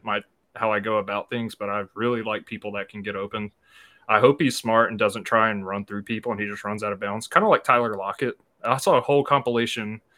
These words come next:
where every time he catches the ball, he's about to get tackled. He just goes to the ground.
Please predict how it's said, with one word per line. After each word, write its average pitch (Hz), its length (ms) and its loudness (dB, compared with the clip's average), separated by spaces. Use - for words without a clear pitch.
where 110 180 0
every 131 160 8
time 143 180 0
he 131 60 -4
catches 127 260 0
the 127 80 -10
ball, 131 120 0
he's 113 100 0
about 110 140 -2
to 104 60 -16
get 110 120 -8
tackled. 110 280 -4
He 135 60 -4
just 165 140 -6
goes 147 220 -4
to - 80 -10
the 123 80 -6
ground. 110 340 -6